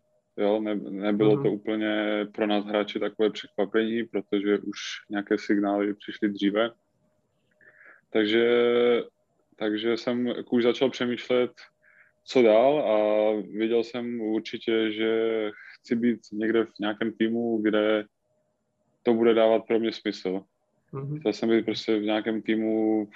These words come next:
Speaker 1: kde je, který je dobře vedený, který prostě funguje a kde budu mít,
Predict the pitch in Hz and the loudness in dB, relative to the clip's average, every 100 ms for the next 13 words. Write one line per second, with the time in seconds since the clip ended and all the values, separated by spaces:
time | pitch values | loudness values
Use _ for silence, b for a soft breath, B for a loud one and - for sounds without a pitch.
0 | B 101 110 104 104 104 101 104 98 - | B -6 0 2 2 0 0 -2 -6 -10
1 | _ _ - 110 113 104 - - 117 107 | _ _ -16 -8 -2 0 -2 -6 0 2
2 | 110 107 104 110 104 104 110 117 117 117 | 4 2 2 0 2 2 2 0 -4 -6
3 | - _ b b - - 110 107 104 107 | -10 _ b b -12 -2 2 2 0 -4
4 | - 110 - 107 104 104 117 120 120 120 | -4 -4 -4 -4 -2 2 2 4 4 0
5 | - _ _ _ _ _ - 98 101 101 | -6 _ _ _ _ _ -6 -2 0 0
6 | 101 101 101 101 _ - 110 107 107 110 | 0 -2 -4 -8 _ -18 -6 -2 0 0
7 | 113 117 113 | -2 -2 -4